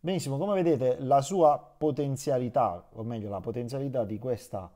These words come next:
videocamera sta nella configurazione che è molto semplice, può essere andata a posizionare ovunque. Ovviamente non vi do dati relativi a quella che durerà la durata della batteria, perché questo dipende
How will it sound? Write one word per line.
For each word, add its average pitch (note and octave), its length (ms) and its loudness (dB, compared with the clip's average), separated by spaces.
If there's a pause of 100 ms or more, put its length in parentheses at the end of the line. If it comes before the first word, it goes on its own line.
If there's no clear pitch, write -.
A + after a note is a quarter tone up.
(460)
videocamera A2+ 680 -2
sta B2 300 -6
nella A2+ 480 -4
configurazione A#2+ 960 -6
che A2 100 -6
è - 20 -2
molto C3+ 360 -6
semplice, G2 420 -10
può - 160 -10
essere G#2+ 300 -8
andata G#2 340 -6
a F#2 60 -12
posizionare G2 1000 -10
ovunque. G2+ 600 -8
Ovviamente C#3 420 -4
non D#3 300 -6
vi D3+ 100 -4
do C3+ 180 -2
dati A#2 380 0
relativi A2+ 480 -4
a G2+ 80 -6
quella A2+ 260 -8
che G2+ 120 -6
durerà A2 300 -4
la G2+ 160 -4
durata A2+ 320 -2
della F2+ 200 -8
batteria, A#2 480 -6
perché A2 320 -8
questo G2 320 -12
dipende F2+ 520 -10